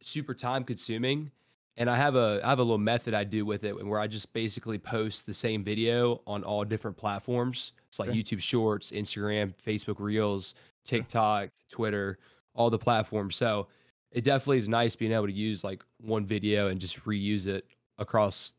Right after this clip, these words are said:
Speaker 1: all the platforms that I post on. So it helps a lot. And I usually try to post one to two times a day, um, at least.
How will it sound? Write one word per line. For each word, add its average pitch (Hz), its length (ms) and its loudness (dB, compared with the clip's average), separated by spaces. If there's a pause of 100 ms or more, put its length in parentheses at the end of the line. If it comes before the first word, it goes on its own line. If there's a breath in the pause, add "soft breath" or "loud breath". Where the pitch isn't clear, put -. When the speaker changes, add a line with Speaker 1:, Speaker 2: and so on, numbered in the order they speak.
(140)
Speaker 1:
all 104 160 0
the 101 80 -2
platforms 95 480 0
that 98 120 -2
I 95 60 -4
post 98 360 -4
on. 92 180 -6
So 98 340 -4 (380 soft breath)
it 110 100 -4
helps 123 220 4
a 120 60 2
lot. 110 180 6
And 107 80 0
I 110 60 2
usually 131 240 4
try 127 180 4
to 107 60 4
post 117 440 2
one 107 300 0
to 104 80 0
two 113 180 -4
times 101 340 0
a 98 40 -4
day, 98 420 0 (360)
um, 98 240 -2
at 98 120 -4
least. 98 520 -6